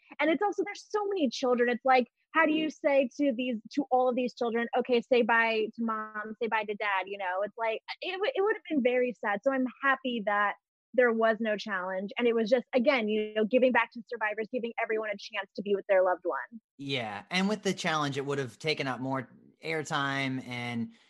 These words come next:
Speaker 2: this gave us a little bit more, you know, of the reaction from the Edge of Extinction people. And so, you know, it, because this took, this loved ones segment took up, like,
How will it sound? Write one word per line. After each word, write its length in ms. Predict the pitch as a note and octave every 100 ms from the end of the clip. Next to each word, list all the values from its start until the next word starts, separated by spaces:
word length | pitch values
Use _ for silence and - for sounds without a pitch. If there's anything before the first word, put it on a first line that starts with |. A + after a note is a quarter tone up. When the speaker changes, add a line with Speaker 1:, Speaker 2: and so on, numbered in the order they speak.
| _ C3+
Speaker 2:
this 180 | E3+
gave 180 | E3+ E3
us 100 | D3
a 40 | D3
little 300 | C#3+ E3 F3+
bit 160 | E3+
more, 640 | D3 C#3+ C#3+ C#3+ C#3 C3+ B2
you 100 | C3
know, 160 | B2 A#2+
of 220 | A#2+ A2
the 340 | A#2 A2+ A2+
reaction 480 | A2+ B2 B2 B2 B2
from 160 | A2+ A2
the 140 | A2
Edge 160 | A#2 A2
of 80 | G2+ G#2 -
Extinction 840 | A#2 - - F3+ - E3 D#3 D3+
people. 540 | C#3+ C#3+ C#3+ C3+ C3 C3
And 120 | A2+
so, 300 | C3 A#2+ A2+ _ _ _ _
you 100 | C#3+
know, 280 | C3+ B2+ B2+
it, 140 | D3 - -
because 220 | D3+ F#3+ F#3
this 200 | C#4+ -
took, 180 | - -
this 520 | D3+ F#3+ G3+ - - D#3+ _ D#3
loved 280 | E3 F3 D#3+
ones 680 | E3 D3+ D3 C#3 B2+ - - _ _ _
segment 640 | - - F3+ D3+ C3 A#2+
took 140 | E3+ D#3+
up, 160 | D3 D3+
like, 260 | C3+ A2+